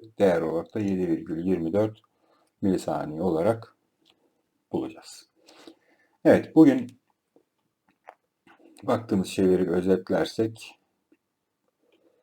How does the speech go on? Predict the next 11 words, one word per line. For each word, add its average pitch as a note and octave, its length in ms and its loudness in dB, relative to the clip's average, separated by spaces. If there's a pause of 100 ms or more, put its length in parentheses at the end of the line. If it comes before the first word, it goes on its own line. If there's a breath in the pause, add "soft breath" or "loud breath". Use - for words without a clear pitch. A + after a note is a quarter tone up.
(340)
denklemler F#2+ 600 0
nasıl F#2+ 240 0
yazılıyor D#2+ 480 0
ve F#2+ 120 2
nasıl - 240 -4
kullanılıyor, E2 600 0
buna F#2+ 200 0
bir E2+ 120 -10
giriş E2+ 340 -8
yapmış F2+ 360 -8
olduk. G2+ 420 -2